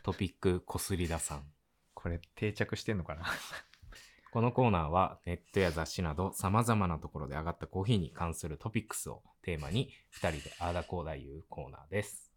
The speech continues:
Speaker 2: はい。
Speaker 1: はい。えーっと、今日のトピックはですね、なんと、飯島直子がInstagram開設。
Speaker 2: え？
Speaker 1: 嬉しすぎるとファン歓喜ですね。
Speaker 2: 飯島直子？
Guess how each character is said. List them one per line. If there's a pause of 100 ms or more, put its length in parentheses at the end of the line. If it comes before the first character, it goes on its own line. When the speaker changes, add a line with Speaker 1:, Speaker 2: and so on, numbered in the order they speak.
(120)
Speaker 2:
は
い。 (420)
Speaker 1:
は
い。 (1040)
え
ー
っ (160)
と、
今
日
の
ト
ピ
ッ (120)
ク
は
で
す
ね、 (1200)
な
ん
と、 (1500)
飯
島
直
子
が
Instagram
開
設。 (580)
Speaker 2:
え？ (140)
Speaker 1:
嬉
し
す
ぎ
る
と
フ
ァ
ン
歓
喜
で
す
ね。 (160)
Speaker 2:
飯
島
直
子？